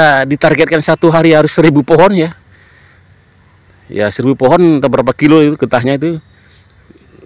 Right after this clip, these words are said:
udah, apalah, dia udah tahu lah hitung-hitungannya. Jadi itu harus dicapai. Sehingga dia kalau si,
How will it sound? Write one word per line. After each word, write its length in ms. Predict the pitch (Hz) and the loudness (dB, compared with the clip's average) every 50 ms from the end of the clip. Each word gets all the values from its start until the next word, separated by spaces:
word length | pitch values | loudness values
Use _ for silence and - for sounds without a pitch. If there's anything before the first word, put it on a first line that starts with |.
| - 107 | -14 -8
udah, 400 | 98 104 104 104 104 104 101 101 - - - _ | -6 -6 -4 -4 -4 -4 -6 -8 -14 -20 -20 _
apalah, 320 | - 110 107 - 151 147 135 | -10 -10 -4 -2 0 0 2
dia 240 | 127 127 131 127 120 | 2 2 2 2 0
udah 160 | 110 113 107 - - - | 0 -2 -6 -8 -8 -6
tahu 160 | - - 123 | -2 0 0
lah 100 | 131 131 127 | 2 0 0
hitung-hitungannya. 640 | 120 139 120 123 117 135 123 127 117 117 143 156 143 - _ _ _ _ _ _ _ _ _ _ _ _ _ - | -2 -4 -4 -2 -2 -2 -2 0 0 -2 -2 -4 -6 -10 _ _ _ _ _ _ _ _ _ _ _ _ _ 0
Jadi 160 | 117 139 185 208 | 0 2 2 2
itu 80 | 220 220 | 2 2
harus 160 | 214 208 170 | 2 2 0
dicapai. 560 | 165 180 - 220 220 - 185 180 180 180 180 185 - _ _ - - - - - _ | -4 -4 -2 -2 0 2 2 2 2 0 -2 -6 -12 _ _ -20 -20 -20 -20 -20 _
Sehingga 400 | _ - - 127 131 143 190 214 | _ -12 -6 -4 -2 0 0 0
dia 320 | 202 208 233 240 226 - - _ _ _ _ - - - - - - _ _ _ _ _ _ _ _ - | 2 2 2 2 0 -2 -8 _ _ _ _ -20 -20 -20 -20 -20 -20 _ _ _ _ _ _ _ _ -4
kalau 800 | 147 156 165 165 165 160 156 156 147 151 147 147 143 135 117 92 - 117 - | 0 2 2 4 4 4 4 4 2 2 0 -2 -4 -8 -10 -14 -16 -20 -20
si, 260 | - - - 147 | -18 -12 -12 -12